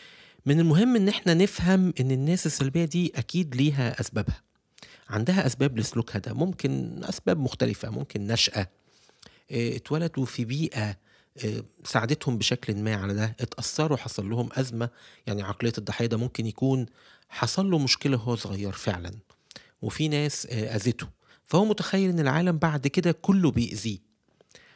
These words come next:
وهكذا. ممكن تكون، آه، على فكرة تربية، يعني ممكن يكون حد نشأ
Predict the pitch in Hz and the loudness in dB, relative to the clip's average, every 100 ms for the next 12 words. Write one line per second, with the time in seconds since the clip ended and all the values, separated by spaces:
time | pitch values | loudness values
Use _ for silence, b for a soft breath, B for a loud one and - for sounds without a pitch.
0 | b 214 226 220 147 120 185 - 214 196 | b 0 2 2 4 2 2 0 0 0
1 | - 139 147 185 190 208 190 - 120 110 | -4 -6 -2 2 2 2 -2 -2 0 0
2 | 120 120 170 160 143 123 107 156 113 90 | 0 -2 0 0 0 0 2 4 2 0
3 | _ _ - B B B - 113 139 143 | _ _ -20 B B B -6 -2 -2 -2
4 | 127 135 120 151 135 135 156 143 | -4 -4 -4 -2 0 2 2 0